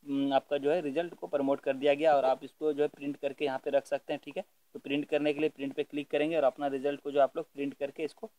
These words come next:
सुरक्षित आप अपना mobile phone में रख सकते हैं फ्यूचर के यूज़ के लिए। ठीक है, तो ये था अपडेट। यदि आप लोगों को वीडियो पसंद आए तो प्लीज़ वीडियो को ज़रूर लाइक कीजिएगा, चैनल को सब्सक्राइब कीजिएगा और ज़्यादा से ज़्यादा वीडियो को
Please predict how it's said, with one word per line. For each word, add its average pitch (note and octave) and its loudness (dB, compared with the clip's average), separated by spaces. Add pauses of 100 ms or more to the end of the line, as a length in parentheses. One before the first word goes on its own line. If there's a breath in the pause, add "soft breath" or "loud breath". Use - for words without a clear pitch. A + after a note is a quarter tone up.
सुरक्षित D#3+ -4
आप C#3 2
अपना D3 0
mobile C3+ 4
phone C#3+ -4
में D3 4
रख C3+ 4
सकते - -10
हैं G3+ -6 (380)
फ्यूचर C#3+ 2
के G3 -2
यूज़ C#3 -2
के A#2+ -10
लिए। A#2+ -10
ठीक F#3+ -12
है, B2+ 0 (300)
तो C#3 -6
ये D3+ 0
था F3 2
अपडेट। D3 0
यदि D3 0
आप C#3 4
लोगों D3+ 2
को D3 -4
वीडियो C#3+ 2
पसंद D3+ -2
आए D3+ 4
तो - -10
प्लीज़ D3 -4
वीडियो C#3+ 2
को D3 2
ज़रूर C#3+ 0 (240)
लाइक C3+ 2
कीजिएगा, C#3+ 2
चैनल C3+ -4
को C#3 -8
सब्सक्राइब C#3 0
कीजिएगा D#3 2
और D3+ 6
ज़्यादा C3+ 4
से C#3 4
ज़्यादा C#3 4
वीडियो C#3 2
को F3 -4